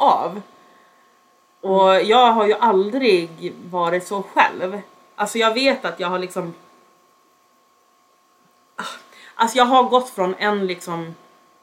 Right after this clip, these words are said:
Speaker 1: typ av person till en annan under de här åren. Men samtidigt så är jag ju mer jag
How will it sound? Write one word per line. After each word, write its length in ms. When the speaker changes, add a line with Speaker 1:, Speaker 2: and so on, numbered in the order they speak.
Speaker 1:
typ 300
av 60
person 460
till 140
en 160
annan 580
under 240
de 140
här 180
åren. 540
Men 260
samtidigt 500
så 100
är 40
jag 100
ju 140
mer 260
jag 440